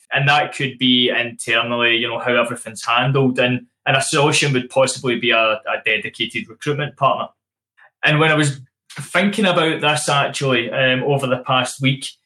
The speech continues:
there's a lot of benefits to having a recruitment partner. Now, that, that doesn't necessarily mean a recruiter,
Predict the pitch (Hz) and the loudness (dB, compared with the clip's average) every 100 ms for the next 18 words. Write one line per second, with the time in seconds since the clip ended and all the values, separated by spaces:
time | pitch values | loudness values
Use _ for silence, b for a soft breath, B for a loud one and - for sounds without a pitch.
0 | - 156 147 156 165 143 - 139 139 - | -4 0 2 4 4 2 2 0 0 -2
1 | - - 123 123 127 131 123 117 - 135 | -8 -6 -2 2 2 2 0 -2 -4 -8
2 | 123 107 123 117 117 139 202 330 170 208 | -8 -4 0 0 0 0 2 2 0 0
3 | 339 - 214 175 143 139 - 123 120 123 | 0 -2 -2 0 0 0 0 0 0 0
4 | 127 113 110 104 - 165 170 104 | 2 2 0 -2 0 0 2 -2